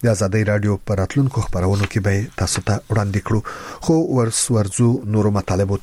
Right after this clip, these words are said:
ته. د طالبانو د حکومت د سوداګرۍ وزارت سرپرست نور الدین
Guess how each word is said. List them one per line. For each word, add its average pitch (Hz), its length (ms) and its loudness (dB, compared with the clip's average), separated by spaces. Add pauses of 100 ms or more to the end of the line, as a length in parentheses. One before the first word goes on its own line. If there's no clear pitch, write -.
ته. - 200 -6 (1500)
د 143 140 2
طالبانو 147 400 2
د 139 120 2
حکومت 139 340 0
د 143 140 2
سوداګرۍ 117 540 0
وزارت 113 340 -2
سرپرست 120 520 0
نور 113 140 2
الدین 117 240 2